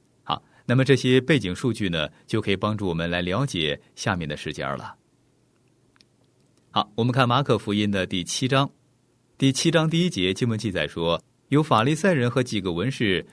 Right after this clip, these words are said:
从耶路撒冷来到耶稣那里聚集。好，你会注意到，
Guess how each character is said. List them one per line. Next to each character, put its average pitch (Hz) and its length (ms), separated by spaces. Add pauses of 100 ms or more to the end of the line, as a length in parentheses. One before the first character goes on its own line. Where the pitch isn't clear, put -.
从 113 240
耶 156 140
路 143 120
撒 156 160
冷 120 160
来 82 440
到 107 160
耶 135 120
稣 156 160
那 147 160
里 78 160
聚 101 200
集。 73 340 (1080)
好， - 220
你 110 140
会 120 80
注 117 160
意 107 60
到， 95 200